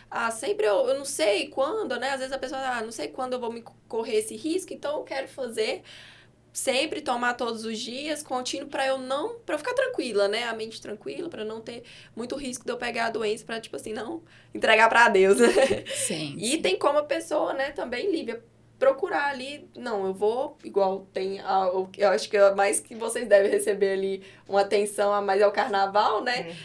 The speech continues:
Speaker 1: Então, a pessoa, "Eu vou pro carnaval, eu vou pra, ou vou pra uma festa, um festival, alguma coisa, e eu vou me divertir muito e eu quero tá segura", né, ela pode tá tomando esse antes, antes de ir pro evento, antes de fazer o que ela quer
Speaker 3: Sim.
Speaker 1: fazer, né?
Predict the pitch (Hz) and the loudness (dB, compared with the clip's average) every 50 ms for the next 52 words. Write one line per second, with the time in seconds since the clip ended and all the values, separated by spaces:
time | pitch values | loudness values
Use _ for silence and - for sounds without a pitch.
0 | - - - - 208 202 214 214 233 220 - 233 220 208 226 233 - - 403 415 | -18 -18 -4 4 8 8 8 8 6 0 0 0 0 0 0 -2 -2 2 2 4
1 | 403 392 403 403 - - 220 202 196 190 190 190 196 190 190 208 214 226 247 269 | 6 6 4 4 4 6 8 10 10 10 10 8 6 2 4 4 4 4 4 4
2 | 269 269 - 269 - - 220 220 220 214 226 262 247 - - 269 262 262 - - | 2 2 0 -2 2 4 4 4 2 2 -4 -6 -4 -2 -2 -2 -2 -4 -4 -2
3 | 208 208 208 208 202 202 196 196 - 185 185 185 196 208 - 226 220 220 - 214 | 0 2 2 2 0 -4 -6 -8 -10 -8 -8 -8 -8 -8 -6 -6 -6 -6 -8 -10
4 | 208 190 196 190 190 190 190 190 196 202 202 - 208 190 190 190 208 196 190 190 | -2 4 6 8 8 8 8 4 0 -2 -2 -2 -4 -4 0 2 2 2 2 2
5 | 190 202 214 254 269 254 247 226 214 226 233 - - 226 208 208 190 196 214 320 | 0 -2 -2 -4 -4 -8 -6 -4 -4 -4 -4 -6 -8 -8 -8 -6 -4 -6 -6 -6
6 | 330 - 240 214 208 202 202 220 208 208 208 - 202 208 - - 202 185 185 190 | -8 -6 -4 -2 -2 -2 -2 -2 -2 -2 -2 -6 -12 -10 -12 -12 -12 -10 -8 -4
7 | 214 - - - - 202 185 185 _ - - - _ _ _ _ - 185 190 190 | -2 -2 -2 -2 -2 -4 -6 -8 _ -20 -20 -20 _ _ _ _ -12 -10 -8 -8
8 | 208 226 247 - - - 208 202 214 - - - 233 - 254 240 226 220 220 220 | -8 -8 -10 -8 -4 -2 -2 -2 -4 -6 -10 -10 -10 -10 -10 -10 -10 -10 -10 -8
9 | 226 233 220 214 214 - - 226 208 196 196 214 226 - - - - - - - | -6 -4 -4 -4 -4 -6 -10 -8 -8 -8 -8 -10 -10 -12 -14 -12 -12 -12 -10 -8
10 | 220 214 233 - - 247 247 254 - - - 247 254 - 208 208 220 233 247 233 | -8 -6 -6 -8 -10 -12 -14 -14 -12 -8 -6 -6 -6 -6 -8 -8 -8 -10 -12 -12
11 | - 214 208 208 214 - - - 233 220 226 226 233 - - - - - - _ | -10 -10 -10 -10 -12 -14 -16 -16 -14 -14 -12 -12 -12 -14 -16 -18 -20 -20 -20 _
12 | - - 226 226 - - 233 - - - 254 - 151 - - - 127 127 131 135 | -14 -14 -14 -12 -10 -10 -8 -8 -8 -8 -10 -12 -14 -14 -10 -8 -8 -8 -8 -8
13 | 131 135 | -12 -14